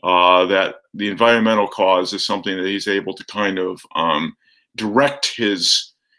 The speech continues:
uh, he can direct his spiritual passion th-, that way. You know, one of the things that we learned is he's been unable to pray, um, which is one of the plot elements that, um,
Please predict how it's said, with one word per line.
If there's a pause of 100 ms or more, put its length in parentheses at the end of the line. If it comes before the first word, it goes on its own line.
(240)
uh,
he
can
direct
his
spiritual
passion
th-,
that
way. (240)
You
know,
one
of
the
things
that
we
learned
is
he's
been
unable
to
pray, (1040)
um, (320)
which
is (160)
one
of
the
plot
elements
that,
um,